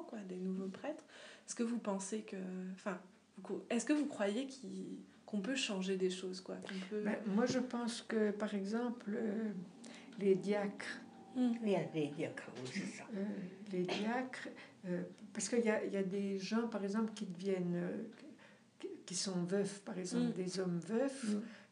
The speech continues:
Speaker 2: qui, qui sont diacres, qui pourraient devenir prêtres, par exemple.
Speaker 1: Mm.
Speaker 2: Ou même des diacres, est-ce que, des, des diacres mariés, est-ce que
Speaker 4: Mm.
Speaker 2: ce, est-ce qu'ils pourraient devenir prêtres ?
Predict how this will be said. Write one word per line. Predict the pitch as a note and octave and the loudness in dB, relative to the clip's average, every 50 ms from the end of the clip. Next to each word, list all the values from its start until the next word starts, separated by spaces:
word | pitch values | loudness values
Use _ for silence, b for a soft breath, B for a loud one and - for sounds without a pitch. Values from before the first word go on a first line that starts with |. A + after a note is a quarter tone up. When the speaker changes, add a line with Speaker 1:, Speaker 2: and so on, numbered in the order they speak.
| - | -4
Speaker 2:
qui, | - G#3 F#3+ G3 | -2 -2 -2 -2
qui | - - - F#3+ F3+ | -4 -6 -4 -4 -2
sont | - - F#3 F3 F3 | 0 0 2 2 2
diacres, | E3+ F3 A3 B3+ C#4+ C#4+ - - F#3+ - | 2 4 4 4 4 4 2 0 -2 -2
qui | G#3+ F#3 | -2 -2
pourraient | G3 - G3+ G3+ A3 B3 C#4 C#4 A#3 | 0 0 0 2 6 8 8 8 8
devenir | G3 G#3 G3 G3 G3 G3 F#3+ G3+ G3+ G3 - | 6 4 4 4 4 4 4 2 2 0 -2
prêtres, | - - A3+ A3 G#3 G3+ G3+ - | -4 -2 -2 0 0 0 -2 -6
par | F#3+ F3 | -6 -6
exemple. | E3+ E3+ F3 - F3 - G#3 G3 - - - - - A#3+ | -6 -8 -8 -8 -6 -4 -4 -4 -4 -6 -8 -10 -6 -4
Speaker 1:
Mm. | A#3 A3 G#3+ G#3+ G#3+ - - - _ _ _ - G3+ G3 - - B B B B B B B B B B - | -2 -2 -2 -2 -4 -8 -16 -20 _ _ _ -14 -12 -12 -12 -14 B B B B B B B B B B -2
Speaker 2:
Ou | G3+ G3 | 2 4
même | G3+ G3 G#3 A3+ A3+ G#3+ F3 | 6 6 6 6 6 6 6
des | F#3+ F3+ F3+ | 6 6 4
diacres, | E3 E3+ G#3 A#3 C4+ D#4 D#4 - - - | 4 4 4 6 6 6 4 4 0 -2
est-ce | F#3 G3 - | -2 -4 -4
que, | - - G3 F#3+ F#3 G3 G3 G3+ G3+ G#3 G#3 A3 - G3+ G3+ F#3+ F#3+ - - - | -2 0 0 2 2 2 0 0 0 0 0 0 -2 -2 -2 -4 -6 -8 -10 -8
des, | A2 G3+ - - - | -6 -4 -4 -4 -4
des | F3 F3 G3+ G3+ F3+ | -2 0 2 2 2
diacres | E3+ F3 F3+ G#3 G#3+ G#3 G#3 - A3 G#3 | 0 0 2 2 2 2 2 0 0 2
mariés, | G3 G3+ G3 G3+ G3+ G#3 G3+ G3 F#3 F3+ F3 F3+ | 2 2 2 2 2 4 4 6 6 4 2 0
est-ce | E3+ - - - | 0 -2 -4 -2
que | G3 | 0
Speaker 4:
Mm. | G3+ | 0
Speaker 2:
ce, | G3+ G3+ - | 2 2 0
est-ce | - - - F3+ - - | 0 -2 -2 -4 -4 -4
qu'ils | - F3+ - | -4 -2 -2
pourraient | G#3+ G#3 G#3+ G3+ | -2 2 2 2
devenir | F#3 F3+ G3+ G3+ G3 G#3+ A3 A3 - | 4 4 4 4 6 4 4 2 -2
prêtres ? | - - G3 F3+ - G3 | -2 2 2 2 2 2